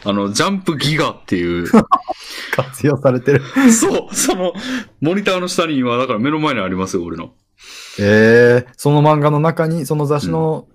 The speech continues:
Speaker 2: 中に僕の漫画が載ってますからね。
Speaker 1: うん。そうそう、コウスケさんの、あの、巨人、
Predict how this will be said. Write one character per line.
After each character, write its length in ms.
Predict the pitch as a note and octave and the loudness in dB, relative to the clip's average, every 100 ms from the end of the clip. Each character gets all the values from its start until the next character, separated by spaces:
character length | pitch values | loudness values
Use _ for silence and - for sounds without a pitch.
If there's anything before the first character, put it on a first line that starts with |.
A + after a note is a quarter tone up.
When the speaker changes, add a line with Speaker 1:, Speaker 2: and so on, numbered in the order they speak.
| _ | _
Speaker 2:
中 220 | D#3+ E3 | -6 -2
に 200 | E3 E3 | -2 0
僕 200 | G#2+ G#2 | -2 0
の 120 | A2 G2+ | -2 -2
漫 160 | G2+ | -4
画 60 | F#2+ | -6
が 100 | F#2+ | -6
載 100 | F#2+ | -8
っ 20 | |
て 140 | - | -8
ま 100 | F#2+ | -10
す 60 | F2+ | -10
か 80 | - | -16
ら 100 | G2 | -18
ね。 80 | G#2 | -18
Speaker 1:
う 60 | |
ん。 40 | A2 | -18
そ 220 | - - G#2+ | -8 -4 -4
う 40 | |
そ 160 | - F2 | -4 -6
う、 40 | |
コ 200 | - B2 | -4 -4
ウ 60 | B2 | -4
ス 80 | B2 | -6
ケ 80 | |
さ 140 | A#2+ A2+ | -4 -2
ん 120 | G#2+ | -2
の、 460 | G#2 G2+ G2+ G2 F#2+ | -2 -2 -4 -4 -4
あ 40 | |
の、 200 | F#2 E2+ | -6 -6
巨 160 | G2+ A2+ | -6 -4
人、 680 | A2+ A2 G#2+ G2+ G2 - | -2 -2 -2 -4 -6 -8